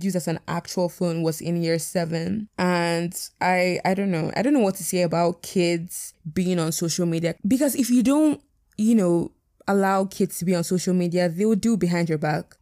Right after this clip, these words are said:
But if you allow them to be on social media, they'll kind of get sucked into social media.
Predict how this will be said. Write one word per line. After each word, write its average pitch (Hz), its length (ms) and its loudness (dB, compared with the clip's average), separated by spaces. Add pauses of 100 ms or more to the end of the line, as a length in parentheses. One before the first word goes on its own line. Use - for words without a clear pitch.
But 196 100 2
if 202 140 0
you 208 80 4
allow 226 160 2
them 208 120 2
to 190 120 -6
be 185 120 0
on 175 140 0
social 185 300 -2
media, 175 240 0
they'll 170 140 -2
kind 202 260 -2
of 175 120 -4
get 180 260 -2 (120)
sucked - 460 -6
into 170 160 -6
social 175 340 -4
media. 165 420 -4